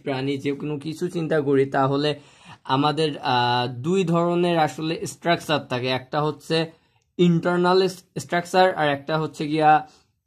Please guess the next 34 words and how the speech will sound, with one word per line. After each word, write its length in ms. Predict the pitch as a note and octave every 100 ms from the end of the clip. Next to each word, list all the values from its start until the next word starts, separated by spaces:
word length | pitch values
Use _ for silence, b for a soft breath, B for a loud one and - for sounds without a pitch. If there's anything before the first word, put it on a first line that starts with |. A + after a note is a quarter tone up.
| -
এক্সটার্নাল 540 | - - F3+ F3 E3+ - - _ -
স্ট্রাকচার। 580 | E3 C#3+ C3+ A2 G2+ - b b
তো 60 | D3+ -
ইন্টারনাল 500 | F3 E3 F#3 F#3+ F#3+
বিষয়গুলো 500 | E3+ F3+ E3+ E3 E3
যেমন 300 | C#3 C3 C3
যদি 240 | C#3 C#3+
আমরা 240 | E3+ E3 F3+
আমাদের 400 | D3+ D#3 D3+ D#3
মানুষের 560 | C#3 B2+ F3 F3+ G3+
ক্ষেত্রে 320 | F#3 F3+ E3+ D#3
চিন্তা 340 | D#3 C#3+ C#3
করি, 280 | A#2 A2 A#2
তো 300 | D3 C#3+ C3+ B B B -
ইন্টারনাল 540 | E3 E3 E3+ E3+ F3+
বিষয়টা 440 | E3+ D#3 F3 E3+ F3+
যদি 240 | D#3+ E3
আমরা 180 | E3 D#3+
চিন্তা 340 | F#3+ G3+ F3+
করি 220 | D#3 D#3+ D3+
আমাদের 500 | D3 D3+ D#3 C#3 B2
দেহ 300 | D3+ D3+ D3+
কি 300 | - F#3+ F#3
কি 180 | G3
নিয়ে 240 | F3+ F3 D#3+
গঠিত, 400 | D3 C#3+ D3 C3+
যেমন 340 | B2+ C3+ C#3+
আমাদের 300 | C3+ C#3 C#3
বিভিন্ন 320 | C#3 C#3 D3
বনস 500 | C3+ C#3 D3 D#3 D3
আছে, 180 | D3 B2
I 220 | B2 A#2+
mean 160 | B2 B2
হাড়, 340 | B2+ C#3 C3+